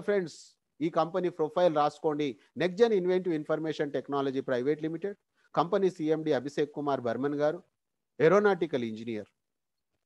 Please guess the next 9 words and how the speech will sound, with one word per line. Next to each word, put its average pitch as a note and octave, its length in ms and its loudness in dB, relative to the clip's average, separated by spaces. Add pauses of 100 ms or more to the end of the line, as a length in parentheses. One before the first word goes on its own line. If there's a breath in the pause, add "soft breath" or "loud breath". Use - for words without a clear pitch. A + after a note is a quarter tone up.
(240)
పదకొండు G#3+ 380 4 (140)
డిసెంబర్ G#3 420 4
రెండు F3 160 2
వేల F#3+ 120 4 (120)
పదమూడున F#3 440 2 (420 soft breath)
మహారాష్ట్రలోని G3+ 920 4
పూణే F3 320 0
జిల్లాలో D#3+ 360 6 (340 soft breath)
ఒక D#3 100 2